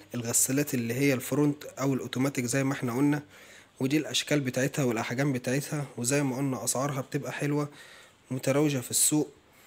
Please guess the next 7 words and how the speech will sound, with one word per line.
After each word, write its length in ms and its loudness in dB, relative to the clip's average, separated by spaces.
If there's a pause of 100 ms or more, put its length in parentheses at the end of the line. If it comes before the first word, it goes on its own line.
(280)
وموجودة 600 2
ومتوفرة، 640 0
وقطع 380 4
غيارها 340 0
كمان 260 0
بتبقى 300 -4
حلوة. 220 -10